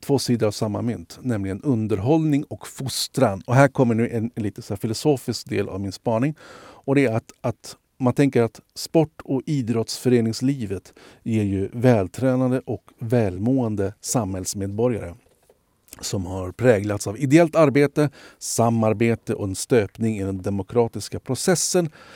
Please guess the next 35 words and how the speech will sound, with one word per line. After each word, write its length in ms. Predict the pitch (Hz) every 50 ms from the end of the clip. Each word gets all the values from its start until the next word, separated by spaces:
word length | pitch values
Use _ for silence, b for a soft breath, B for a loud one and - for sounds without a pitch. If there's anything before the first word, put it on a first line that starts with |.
| B B B B B B B
och 380 | 131 123 117 - - - - 117 110
då 120 | 117 113
har 80 | 107 98
fått 260 | - 110 104 - -
erfarenhet 460 | 127 113 101 - 101 98 104 101 -
av 60 | 95
att 60 | 92
styra 340 | - - 113 98 90 87 85 - _ _ _ _ _ _ _ -
en 140 | 104 104 -
organisation. 720 | - - 120 101 104 101 - - 110 - 147 113 107 98 - _ _
Och 400 | - - - - - - 135 -
kulturen 540 | - 127 123 - 180 190 196 185 185 180 139 _
i 80 | - 135
sin 280 | - - 190 196 185
tur 360 | - - 127 127 127 135 139 - _
ger 220 | - 131 120 120 120
utövarna 580 | - 139 123 101 - - 110 101 107 101 101
då 180 | 98 87 85 - _ -
kunskaper 840 | - 127 120 104 95 92 - - - 127 131 143 147 139 _ - 101
och 80 | 107
erfarenheter 840 | 110 101 98 90 90 - - 95 90 90 90 117 131 131 - - 104
i 20 | 90
den 100 | 90 92
mänskliga 400 | 95 92 92 - - - 92 92
historien, 600 | 90 - - - 135 151 170 165 160 165 165 147 B B B B B B B B B
med 140 | 110 107 98
exempel 520 | - - - - 107 104 98 - 98 95
ända 160 | 92 87 87
tillbaka 420 | - - 101 101 90 90 - - 98
till 100 | 95 95
den 100 | 92 90
antika 500 | 90 - - - 101 95 - - 98 92
Grekland. 720 | 92 90 107 107 135 170 180 160 - - 151 160 160 143
Den 200 | 104 101 98 95
ger 300 | 95 98 98 98 98 95